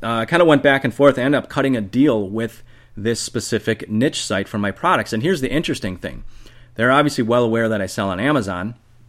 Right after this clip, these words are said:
And, um, this particular site or platform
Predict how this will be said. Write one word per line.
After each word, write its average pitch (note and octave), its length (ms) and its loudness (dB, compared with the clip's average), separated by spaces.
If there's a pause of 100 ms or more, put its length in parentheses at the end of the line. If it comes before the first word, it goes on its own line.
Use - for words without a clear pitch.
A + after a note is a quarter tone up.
(540)
And, A2 400 -2
um, G2+ 380 -4 (460)
this C#3 220 0
particular B2+ 720 0
site A2+ 340 -2
or A2 80 -4
platform G#2 640 -4